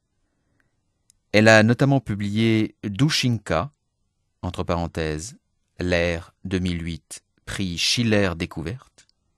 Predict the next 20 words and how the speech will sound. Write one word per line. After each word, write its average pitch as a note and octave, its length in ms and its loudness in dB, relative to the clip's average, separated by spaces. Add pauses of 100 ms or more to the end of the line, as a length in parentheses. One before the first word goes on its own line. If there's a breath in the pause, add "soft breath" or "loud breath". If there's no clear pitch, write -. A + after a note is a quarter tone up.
(1040)
La G#2+ 280 6
Poussette, - 720 0 (540)
entre F#2+ 200 -6
parenthèses, E2 600 -4 (420)
Buchet-Chastel F#2+ 1160 -2 (200)
deux F#2 160 -2
mille E2+ 200 -2
onze, E2 380 -6 (640)
sélection F2 640 -2
prix - 400 -8 (140)
Rive F2 300 -8
Gauche. - 500 -10 (1160)
Rose C3+ 540 8 (100)
Envie, C3 480 4 (760)
entre G2+ 200 -2
parenthèses, F#2 640 -2 (320)
Zoé G#2 460 4
deux G2 120 0
mille F#2+ 220 0
douze, F#2 420 -4